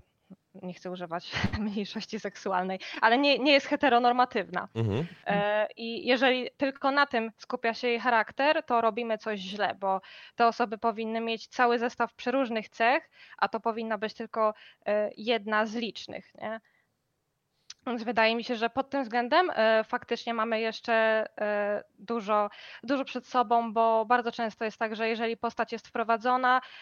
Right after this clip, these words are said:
Speaker 1: to jest, e, jakby postać trans, e, ogólnie L G B T i, i,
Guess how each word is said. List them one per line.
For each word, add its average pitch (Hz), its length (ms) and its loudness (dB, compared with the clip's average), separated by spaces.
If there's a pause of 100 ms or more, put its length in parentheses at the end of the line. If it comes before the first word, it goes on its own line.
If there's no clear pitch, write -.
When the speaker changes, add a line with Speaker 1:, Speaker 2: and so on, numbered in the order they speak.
Speaker 1:
to 233 100 0
jest, 214 360 -2
e, 214 100 0
jakby 208 380 -4
postać - 480 -6 (120)
trans, 240 480 2
e, 208 180 0
ogólnie 202 280 -4
L 208 100 -4
G 202 100 -6
B 202 140 0
T 285 240 2 (520)
i, 220 560 -8 (100)
i, 240 100 -8